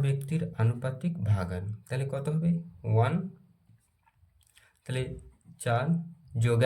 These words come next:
এক, তাই না? তাহলে এক বাই পাঁচ। ঠিক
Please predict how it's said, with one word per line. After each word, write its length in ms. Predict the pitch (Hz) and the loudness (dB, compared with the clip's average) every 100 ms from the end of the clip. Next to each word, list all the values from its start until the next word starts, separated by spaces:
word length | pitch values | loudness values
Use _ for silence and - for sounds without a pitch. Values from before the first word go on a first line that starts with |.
| 143 | 6
এক, 80 | 170 - - - | 4 -4 -16 -4
তাই 120 | 196 | 0
না? 60 | 151 110 - - _ | 2 0 -4 -18 _
তাহলে 180 | 110 104 - 107 104 | -2 0 0 2 4
এক 80 | 107 104 | 4 4
বাই 140 | 190 226 - - _ _ _ | 4 2 -8 -20 _ _ _
পাঁচ। 240 | 104 - - - - - _ _ _ _ _ _ _ _ | -6 -6 -8 -10 -14 -20 _ _ _ _ _ _ _ _
ঠিক 120 | - | -4